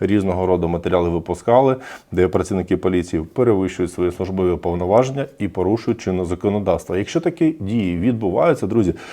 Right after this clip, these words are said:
одразу фіксуйте, повідомляйте на телефон гарячої лінії Міністерства внутрішніх справ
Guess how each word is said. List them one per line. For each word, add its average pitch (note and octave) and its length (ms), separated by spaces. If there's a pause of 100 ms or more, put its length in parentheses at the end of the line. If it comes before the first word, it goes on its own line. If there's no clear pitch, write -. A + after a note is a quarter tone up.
(140)
одразу A2+ 440 (260)
фіксуйте, A2+ 600 (300)
повідомляйте B2+ 720
на F#2 120
телефон F#2+ 420
гарячої A2+ 480
лінії G2 220
Міністерства C#3+ 600
внутрішніх B2 560
справ E2 340